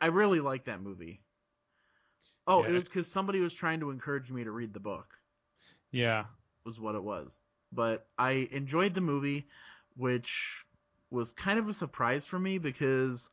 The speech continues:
Speaker 1: I'm not a huge fan of Ben
Speaker 2: Ben.
Speaker 1: Affleck
Speaker 2: Yeah.
Speaker 1: as, as an actor. Um, you know, I can,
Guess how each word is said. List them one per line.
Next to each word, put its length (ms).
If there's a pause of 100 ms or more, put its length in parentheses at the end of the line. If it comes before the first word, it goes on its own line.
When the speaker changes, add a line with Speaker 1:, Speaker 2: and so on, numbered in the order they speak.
(100)
Speaker 1:
I'm 320
not 240
a 40
huge 640
fan 400
of 340 (640)
Ben 160
Speaker 2:
Ben. 300
Speaker 1:
Affleck 340 (100)
Speaker 2:
Yeah. 300
Speaker 1:
as, 360 (420)
as 160
an 100
actor. 500 (1120)
Um, 320 (400)
you 120
know, 220 (240)
I 120
can, 520